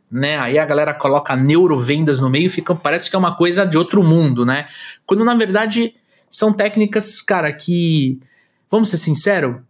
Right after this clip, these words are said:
o meu avô, né, que foi representante comercial, hoje é aposentado, já usava na década de setenta, oitenta pra fechar vendas e pra, porra, né,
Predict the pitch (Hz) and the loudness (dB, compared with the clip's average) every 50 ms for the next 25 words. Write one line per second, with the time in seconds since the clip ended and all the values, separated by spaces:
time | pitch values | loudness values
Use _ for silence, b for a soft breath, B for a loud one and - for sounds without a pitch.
0 | _ _ _ _ - 147 156 165 185 196 220 226 170 131 147 156 170 208 285 302 | _ _ _ _ 0 2 4 4 4 4 2 2 0 2 4 4 4 4 2 0
1 | - - _ _ _ _ - 151 170 190 202 196 - 151 - - 147 151 147 135 | -4 -12 _ _ _ _ -4 -2 -2 -2 -4 -6 -8 -8 -4 -2 0 0 0 0
2 | 123 135 143 - 147 143 127 143 131 143 135 - - 131 131 127 - - 170 175 | -2 -4 -4 -4 -4 -2 -2 -2 -2 -4 -4 -4 -4 -4 -4 -4 -2 -2 0 2
3 | 165 147 147 131 139 139 131 131 - 143 143 127 135 131 131 123 131 135 160 208 | 2 2 2 0 0 -2 -4 -4 -2 -2 -2 0 0 -2 -2 -2 -2 -2 -2 -2
4 | 233 226 233 b b b b b b - 135 131 202 233 285 320 269 185 147 175 | -2 -4 -6 b b b b b b -6 -4 -2 0 0 0 0 0 0 0 0
5 | 180 208 247 285 302 269 247 233 190 170 190 214 233 233 - 208 190 190 185 190 | 0 0 0 -2 -2 -2 -2 -2 -2 -2 -2 -2 -2 -4 -2 0 0 0 0 0
6 | - - 165 - - 190 208 254 294 294 285 220 175 156 151 - - 180 190 214 | -2 -2 -4 -2 0 0 0 0 0 -2 -2 0 0 0 -2 -2 -2 -2 0 0
7 | 247 254 262 247 247 - 202 202 196 185 165 - - 180 175 147 139 151 165 190 | 0 0 -2 -4 -4 -4 -6 -4 -4 -4 -2 -2 -2 -2 -2 -2 -2 -2 -2 -2
8 | 214 220 214 190 185 190 196 190 190 - 175 185 185 175 165 - - _ - 165 | 0 2 2 2 2 0 -2 -4 -2 -2 -2 0 0 -2 -4 -6 -8 _ -2 0
9 | 151 139 123 - _ _ _ - 143 156 165 185 | 0 0 -2 -4 _ _ _ -6 -4 -4 -4 -6